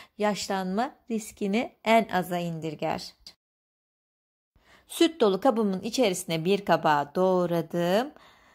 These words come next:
ve üzerine biraz bal ilave ettim kabak dilimlerinin üzerine ve ağzını kapattım.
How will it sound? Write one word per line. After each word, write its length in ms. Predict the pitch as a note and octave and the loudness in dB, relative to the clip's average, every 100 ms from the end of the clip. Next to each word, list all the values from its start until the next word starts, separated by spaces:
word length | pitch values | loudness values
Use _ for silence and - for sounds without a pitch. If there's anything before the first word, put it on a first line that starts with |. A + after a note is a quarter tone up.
| _ - | _ -4
ve 240 | F3+ F#3+ - | 0 0 0
üzerine 640 | C4+ A3 G3+ E3+ E3+ G#3+ | -4 0 0 0 -2 -2
biraz 500 | G#3 F3+ F#3+ B3+ - _ _ - | 0 2 2 2 -6 _ _ -6
bal 400 | F3+ G#3 G3+ F#3 | 2 4 4 2
ilave 440 | - E3+ D#3 D3+ - - | -4 -2 -2 -2 -6 -8
ettim 400 | F3+ F3+ - F3 | -8 -8 -10 -8
kabak 420 | F#3+ E3 E3+ - | -4 0 0 -2
dilimlerinin 640 | D#3+ D#3+ D#3 D#3 D#3 D3 - | -8 -4 -2 -2 -4 -8 -6
üzerine 500 | G#3 F#3 F3+ F#3 C4+ | -4 -2 -2 0 2
ve 40 | |
ağzını 380 | B3 G#3 F#3+ F#3 | 4 4 0 -4
kapattım. 540 | E3+ - E3 - E3+ | -4 -4 -8 -8 -14